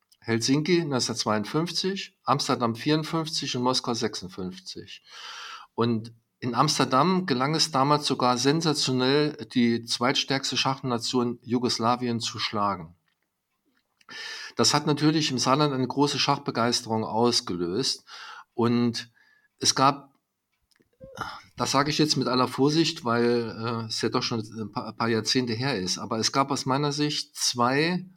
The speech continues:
Hauptquellen, äh, warum Leute Schach gespielt haben. Das eine waren die Kriegsheimkehrer,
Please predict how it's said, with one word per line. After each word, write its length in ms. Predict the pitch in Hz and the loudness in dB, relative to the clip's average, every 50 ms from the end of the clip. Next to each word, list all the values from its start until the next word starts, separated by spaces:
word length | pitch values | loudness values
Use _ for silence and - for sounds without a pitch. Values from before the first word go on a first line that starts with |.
| _ _ - | _ _ -2
Hauptquellen, 1080 | - 139 147 151 147 - - - - 120 113 113 113 131 160 190 220 240 240 - - _ _ _ _ _ _ _ _ _ _ _ _ _ _ _ _ _ _ _ - | 2 4 4 4 2 -2 -10 -8 -4 0 2 2 2 2 0 0 0 -2 -4 -8 -20 _ _ _ _ _ _ _ _ _ _ _ _ _ _ _ _ _ _ _ -2
äh, 140 | - 131 131 | 2 2 2
warum 320 | 113 110 123 120 139 151 151 | 4 4 2 4 6 6 6
Leute 240 | 143 147 151 147 | 8 6 6 4
Schach 240 | 143 - 147 135 - | 2 0 0 0 -2
gespielt 400 | - - - - - 107 92 - | -2 -6 -6 -2 -2 -2 -2 -2
haben. 120 | 104 101 104 | -4 -4 -2
Das 140 | 98 - | -2 -4
eine 360 | - 127 131 147 151 147 143 - | -2 -2 0 0 0 -2 -2 -4
waren 280 | 117 113 117 120 120 | -4 -4 -4 -4 -4
die 120 | 110 107 - | -6 -6 -4
Kriegsheimkehrer, 1080 | - - 127 131 - - - 139 151 160 151 - 180 175 170 - 190 202 208 - | -2 -2 -2 0 0 0 0 0 0 -2 -2 -2 -2 -2 0 0 0 -2 -2 -4